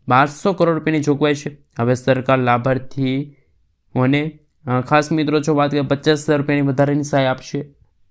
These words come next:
અને જેના માટે હવે બજેટ પાંચસો પચાસ કરોડ રૂપિયાની જોગવાઈ કરવામાં આવી છે.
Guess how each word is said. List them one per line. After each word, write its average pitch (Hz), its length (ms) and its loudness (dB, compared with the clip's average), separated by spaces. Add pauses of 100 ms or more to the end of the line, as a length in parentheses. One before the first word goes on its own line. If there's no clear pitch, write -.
(100)
અને 120 180 -2
જેના 120 300 -2
માટે 120 320 -2
હવે 120 180 -2
બજેટ 127 320 -4
પાંચસો 127 360 -2
પચાસ 135 440 -2
કરોડ 131 180 -4
રૂપિયાની 131 360 -2
જોગવાઈ 131 340 -2
કરવામાં 127 380 -2
આવી 127 100 -4
છે. 127 180 -8